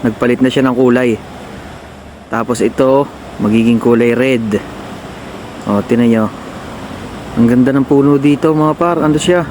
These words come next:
Palibasa ngay autumn season na nangyayari, nagpapalit na sila ng kulay ng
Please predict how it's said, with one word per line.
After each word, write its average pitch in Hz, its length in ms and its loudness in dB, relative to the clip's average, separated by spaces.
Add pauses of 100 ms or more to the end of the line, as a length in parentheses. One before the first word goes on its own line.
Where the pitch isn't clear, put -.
(540)
Palibasa 143 560 2
ngay 147 160 4
autumn 143 340 4
season 143 460 4
na 120 180 2
nangyayari, 127 720 4
nagpapalit 120 540 0
na 127 100 0
sila 127 220 2
ng 123 160 0
kulay 123 320 4
ng 120 160 4